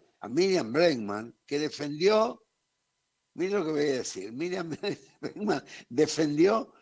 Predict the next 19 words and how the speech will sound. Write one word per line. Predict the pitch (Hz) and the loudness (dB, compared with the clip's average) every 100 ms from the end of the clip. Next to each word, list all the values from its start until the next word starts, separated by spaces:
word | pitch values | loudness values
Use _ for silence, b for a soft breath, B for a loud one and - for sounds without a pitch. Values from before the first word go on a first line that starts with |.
| b | b
como | 160 147 | -4 -2
la | 156 156 | -2 -4
mejor | 151 - 202 190 | -6 0 0 0
kirchnerista | - 160 131 139 151 - - - 98 | -4 -6 -4 -6 -6 -6 -6 -2 -2
al | - | -2
país. | - 90 80 - - _ _ _ _ _ _ _ _ _ _ _ _ _ _ _ _ _ _ _ _ _ _ _ _ | -8 -10 -10 -18 -20 _ _ _ _ _ _ _ _ _ _ _ _ _ _ _ _ _ _ _ _ _ _ _ _
Es | 170 294 | -8 -6
impresionante. | 247 - 92 139 175 98 - - _ _ _ _ _ _ _ _ _ _ _ _ _ _ | -6 -8 -8 -6 -6 -10 -18 -20 _ _ _ _ _ _ _ _ _ _ _ _ _ _
Todo | - 220 151 | 2 2 2
lo | 165 | -4
que | - 113 | -6 -10
no | 120 185 | -8 -8
se | - 123 | -6 -6
habló, | 90 123 185 | -6 -4 -4
lo | 175 113 | -4 -8
que | - 104 | -10 -12
no | 131 | -10
se | 135 - | -10 -10
dijo. | 110 185 233 - - | -8 -8 -10 -12 -18